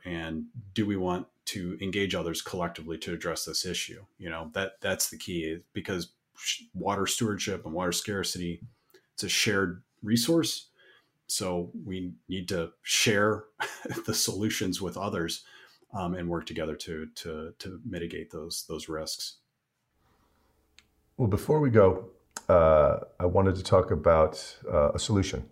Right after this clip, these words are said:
Speaker 2: that you guys are working on.
Speaker 1: Yeah.
Speaker 2: Uh, we, we've talked about, you know, changing incentives and, you know, just, I think people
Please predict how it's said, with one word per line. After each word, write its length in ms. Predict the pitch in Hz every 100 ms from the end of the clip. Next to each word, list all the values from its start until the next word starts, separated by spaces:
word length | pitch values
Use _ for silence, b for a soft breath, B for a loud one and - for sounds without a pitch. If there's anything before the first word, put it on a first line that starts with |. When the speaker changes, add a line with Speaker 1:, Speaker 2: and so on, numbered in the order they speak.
| _ _ -
Speaker 2:
that 120 | 80
you 120 | 78
guys 400 | 73 69 65 - -
are 80 |
working 320 | 71 69 - 65
on. 100 | - - _ -
Speaker 1:
Yeah. 160 | 117
Speaker 2:
Uh, 120 | 76 71
we, 60 | -
we've 160 | 85 78
talked 260 | 92 82
about, 380 | 87 85 78 - B B B B -
you 60 |
know, 20 |
changing 360 | 71 80 71 64
incentives 520 | 64 - 120 113 85
and, 500 | 85 80 76 73 71 -
you 100 | 78
know, 200 | 69 80
just, 280 | - 87 -
I 40 | 87
think 320 | 90 - -
people 600 | 101 - 95 87 78